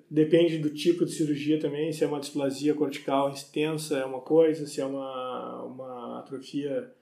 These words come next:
uma esclerose hipocampal é outra situação, se é uma epilepsia catastrófica que tu vai fazer uma calosotomia, por exemplo, que é só uma desconexão, é outro prognóstico, mas assim,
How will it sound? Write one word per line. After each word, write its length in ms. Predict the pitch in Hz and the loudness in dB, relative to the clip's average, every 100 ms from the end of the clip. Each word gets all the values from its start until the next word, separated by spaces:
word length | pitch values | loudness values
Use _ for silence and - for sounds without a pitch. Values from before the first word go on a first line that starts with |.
| _ _ | _ _
uma 80 | 143 | -14
esclerose 440 | 139 151 147 151 | 0 2 4 2
hipocampal 680 | 147 143 139 135 139 147 147 | 2 0 -2 -2 4 6 6
é 60 | 131 | 4
outra 580 | 151 160 147 135 - - | 4 4 2 -2 -4 -12
situação, 880 | - - 135 - 165 180 170 160 - - _ _ | -14 -6 -6 4 6 8 4 2 -4 -20 _ _
se 140 | - 165 | -2 2
é 20 | |
uma 200 | 156 156 | 6 4
epilepsia 380 | 156 151 170 160 | 4 2 4 4
catastrófica 680 | 156 156 - 156 156 - - | 4 0 2 2 2 -2 -6
que 60 | |
tu 60 | - | -6
vai 80 | 143 | -2
fazer 300 | 147 139 151 | -2 0 0
uma 200 | 151 143 | 0 -2
calosotomia, 640 | 143 151 147 143 151 156 | 0 2 2 0 2 2
por 100 | 143 | 0
exemplo, 260 | 143 139 | -2 -6
que 60 | - | -6
é 40 | |
só 140 | 135 143 | -6 -6
uma 140 | 147 | -6
desconexão, 560 | 143 147 139 139 160 151 | -6 -8 -8 -8 -4 -2
é 80 | 135 | 6
outro 540 | 160 180 156 139 - | 8 8 4 -2 -4
prognóstico, 680 | 143 139 139 135 175 - 156 | -4 -4 -2 -2 -4 -6 -2
mas 140 | 165 | 0
assim, 460 | 180 - 156 - | 0 0 0 -2